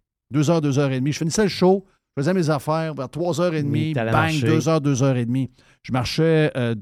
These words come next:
Speaker 1: treize, quatorze, quinze kilomètres. J'ai des mar-, des fins de semaine, vingt et un, vingt-deux kilomètres. J'adore ça, le cerveau, c'est extraordinaire.
Speaker 2: Ben oui,
Speaker 1: Tu sais, quand
Speaker 2: ben
Speaker 1: toutes
Speaker 2: oui.
Speaker 1: les livres sont à terre, la, la bibliothèque est, est, est à terre, tu mets les livres, t'es remis à sa place en marchant.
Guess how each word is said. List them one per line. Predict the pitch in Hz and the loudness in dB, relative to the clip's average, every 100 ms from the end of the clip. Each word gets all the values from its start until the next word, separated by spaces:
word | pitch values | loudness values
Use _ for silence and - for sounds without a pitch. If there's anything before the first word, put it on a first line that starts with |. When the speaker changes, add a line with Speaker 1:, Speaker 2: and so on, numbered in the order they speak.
| - | -8
Speaker 1:
treize, | - 156 151 131 | -2 0 0 -2
quatorze, | - 131 - 147 127 | -4 -2 0 0 0
quinze | - 156 135 | -2 0 0
kilomètres. | 147 131 120 123 117 _ - _ | -2 -2 -2 -4 -8 _ -20 _
J'ai | 107 | -6
des | 131 | -4
mar-, | 143 135 | -4 -2
des | 135 131 | -2 -2
fins | 151 | -2
de | - | 0
semaine, | 147 147 | 0 0
vingt | 104 147 165 | -2 0 0
et | 151 151 | 0 2
un, | 156 | 0
vingt-deux | 104 151 165 147 170 | 0 0 2 4 2
kilomètres. | 165 151 139 139 147 - _ _ _ _ _ _ _ _ _ | 4 0 0 -2 -6 -16 _ _ _ _ _ _ _ _ _
J'adore | 101 127 143 175 147 | -4 -2 2 2 2
ça, | - | 0
le | 170 139 | 0 0
cerveau, | - 139 117 190 | -2 -4 -2 -4
c'est | 156 | -4
extraordinaire. | 127 - 156 120 147 170 - | -8 -6 -4 -2 0 0 -2
Speaker 2:
Ben | 117 120 | -6 -2
oui, | 151 | 0
Speaker 1:
Tu | 147 | 0
sais, | |
quand | 113 - | -2 -4
Speaker 2:
ben | - | -6
Speaker 1:
toutes | - | -6
Speaker 2:
oui. | 135 64 | -6 -6
Speaker 1:
les | |
livres | 190 226 240 185 | -8 -6 -6 -4
sont | 185 175 | -4 -2
à | 165 | -2
terre, | - 180 190 180 | 0 0 2 0
la, | 156 | 0
la | 147 143 | -2 -4
bibliothèque | 131 151 180 180 190 196 | -4 -4 0 0 0 -2
est, | 165 - | -4 -4
est, | 160 160 | -4 -4
est | 160 151 151 | -4 -4 -4
à | 127 | -4
terre, | 151 165 156 | -2 -2 -2
tu | 147 | -4
mets | 156 | -4
les | 156 143 | -2 -2
livres, | 151 165 | -4 -6
t'es | - | -6
remis | 135 139 | -6 -2
à | 147 | -2
sa | 135 | -2
place | 117 143 139 | -4 -4 -2
en | 127 | -2
marchant. | 107 - 139 | -4 -4 -6